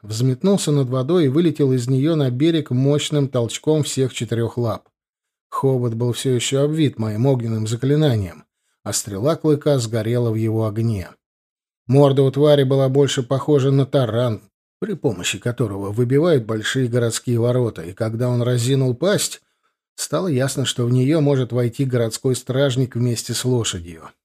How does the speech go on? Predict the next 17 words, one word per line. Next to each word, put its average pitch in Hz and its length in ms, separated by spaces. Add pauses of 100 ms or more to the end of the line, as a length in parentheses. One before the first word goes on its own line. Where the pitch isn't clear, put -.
(760)
Мы 156 200
были 202 200
к 123 80
броску 123 360
монстра 120 440
полностью 127 560
готовы 117 480
и - 20
тут 175 340
же 120 160
бросились 107 560
бежать. 104 600 (400)
Монстр 95 560
припустил 117 680
вслед 139 320
за 151 180
нами. 104 440